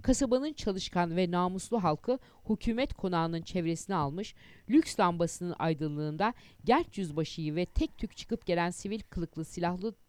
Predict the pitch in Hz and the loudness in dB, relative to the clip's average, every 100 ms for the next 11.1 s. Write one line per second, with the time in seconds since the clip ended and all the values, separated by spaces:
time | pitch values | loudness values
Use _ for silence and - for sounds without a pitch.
0 | _ - 165 - 175 165 165 170 185 160 | _ -2 -2 0 -2 0 0 -2 -2 -2
1 | 165 147 170 160 160 160 - 156 - _ | -2 -2 0 0 0 0 -4 -10 -10 _
2 | _ - - - - - - - - 370 | _ -20 -20 -20 -20 -18 -12 2 6 6
3 | 370 392 254 - 392 277 220 196 185 175 | 6 2 0 0 0 2 2 2 -2 -4
4 | - 170 175 294 - 196 185 180 214 175 | 2 2 2 -2 0 2 2 2 -2 -2
5 | - 147 202 311 - - 175 214 220 214 | -2 -2 -2 -8 -12 -10 2 2 4 4
6 | 214 226 254 180 160 156 160 262 - - | 2 0 -2 0 0 0 -2 -4 -8 -16
7 | - - 226 - 240 160 170 - - 175 | -20 -2 -2 -2 -2 -2 -2 -8 -4 2
8 | 170 - 170 - - 165 - - - - | 2 0 -8 -6 -6 -6 -8 -20 -10 0
9 | 262 294 214 175 170 165 - 165 - - | 2 4 6 6 4 2 0 -6 0 2
10 | 294 453 339 247 240 208 196 170 - 196 | 6 8 8 4 2 2 0 0 2 2
11 | 339 | 2